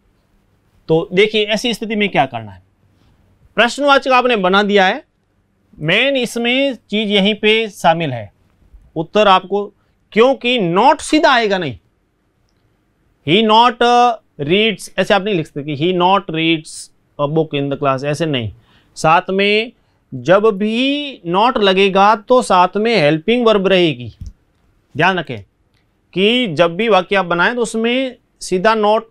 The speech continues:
नहीं, जो हेल्पिंग वर्ब है उसके बाद में not। अब इसको लिखने का तरीका, जैसे हमारे यहाँ पे अभी तो do plus not, तो इसको पढ़ेंगे don't,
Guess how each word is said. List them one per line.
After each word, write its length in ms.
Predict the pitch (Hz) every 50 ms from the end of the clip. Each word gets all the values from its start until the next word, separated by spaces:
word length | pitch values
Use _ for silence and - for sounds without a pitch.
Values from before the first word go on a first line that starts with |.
| _ _ _ _ _ _ _ _ - -
नहीं, 320 | 156 170 180 202 240 370 - _ _ _ _ _ _ _ _ _ _ -
जो 180 | 131 160 190
हेल्पिंग 420 | 175 170 175 180 - - 247 254 233
वर्ब 220 | 220 202 202 202
है 140 | 226 262 277 -
उसके 400 | - 202 - - - - 208 175
बाद 280 | 151 156 160 170 180 175
में 180 | 175 170 160 151
not। 440 | 147 147 139 131 - - - - - _ _ _ _ _ _ _ _ _ _ _ _ _ _ _ _ _ - - _ _ _ _ - - _ _ _ - 202
अब 120 | 208 220
इसको 240 | 233 - - 254 240
लिखने 300 | 220 220 - 240 254 254
का 120 | 240 214 196
तरीका, 300 | 180 190 175 175 190 180
जैसे 480 | 160 180 165 - - 208 226 233 214 -
हमारे 420 | 160 165 185 190 196 208 220 233 233
यहाँ 160 | 214 208 208
पे 120 | 208 214
अभी 180 | 208 196 190 220
तो 120 | 220 233
do 520 | 208 190 190 190 226 240 262 277 285 285 294 _ _ -
plus 280 | 196 202 214 220 196 - - - 208
not, 540 | 180 175 185 185 170 139 123 _ - - - - - - _ _ _ _ _ _ _ _ _ _ _ _ _ _ _ _ _ _ - _ _ _ _ _ _ _ _ - - _ _ _ _ _ - - _ _ _ _ -
तो 100 | 170 170
इसको 360 | 156 - - - 196 208 202
पढ़ेंगे 680 | 196 180 165 160 160 165 170 170 175 180 190 202 202
don't, 580 | 185 165 151 156 156 147 131 127 117 - -